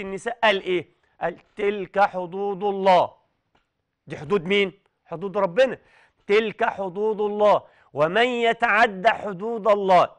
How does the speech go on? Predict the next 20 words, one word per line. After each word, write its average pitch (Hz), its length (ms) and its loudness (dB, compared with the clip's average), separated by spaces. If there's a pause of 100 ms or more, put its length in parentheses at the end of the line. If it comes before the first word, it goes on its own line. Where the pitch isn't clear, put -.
إيه 214 140 6
اللي 190 140 4
هيحصل؟ 160 360 0 (180)
هيدخل - 300 -12
النار. 202 380 -4 (1200)
فيا 170 420 -2
أيتها 202 600 -6
الأم 185 540 0 (380)
التي 196 300 -10
حرمت 196 560 -4 (240)
ابنتك، 165 600 -4 (800)
توبي 226 400 -2
إلى 185 140 0
الله 202 520 2 (1200)
وردي 165 520 -4 (140)
الأمور 180 720 -6 (120)
إلى 196 280 0
نصابها، 180 920 0 (380)
ولا 202 320 4
ميراث 220 720 2